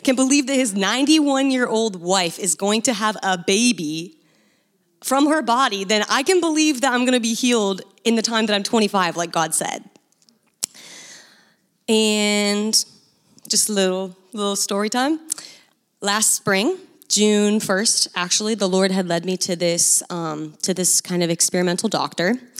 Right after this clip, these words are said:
And I had done, like, every treatment under the sun at this point up till last spring. We've tried everything. And I went to this doctor that the Lord completely led me to, made a way, able for me to go. I went, I go see this doctor. He treats me overnight, like,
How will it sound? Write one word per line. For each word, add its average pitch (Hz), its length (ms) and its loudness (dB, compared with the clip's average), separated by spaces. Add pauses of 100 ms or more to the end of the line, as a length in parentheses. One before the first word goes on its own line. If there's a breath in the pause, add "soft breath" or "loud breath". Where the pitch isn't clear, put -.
(280 loud breath)
And 202 100 0
I - 20 0
had 220 200 0
done, 180 240 2
like, 160 200 -4
every 170 280 -4
treatment 160 340 -6
under 156 180 -8
the 147 80 -8
sun 147 220 -4
at 143 80 -10
this 147 160 -8
point 143 260 -10
up - 140 -12
till 160 160 -6
last 143 300 -4
spring. 143 300 -6
We've 151 120 -6
tried 160 340 -4
everything. 151 600 -10
And 175 100 -6
I 165 60 -4
went 170 180 -4
to 185 80 -4
this 175 340 -2 (120)
doctor 175 320 -2
that 165 140 -6
the 170 60 -8
Lord 170 280 -6
completely 180 880 -8 (160)
led 160 240 -8
me 165 140 -8
to, 160 220 -4
made 160 300 -2
a 170 60 0
way, 156 420 -2
able 170 240 -2
for - 160 -4
me 175 80 0
to 160 80 -2
go. 151 320 -2 (320 loud breath)
I 180 60 -2
went, 190 260 0
I 175 60 -6
go 185 100 -2
see 180 200 0
this 175 200 -2
doctor. 160 460 -4
He 160 160 -10
treats - 360 -2
me 185 200 -2
overnight, 190 580 0
like, - 320 -12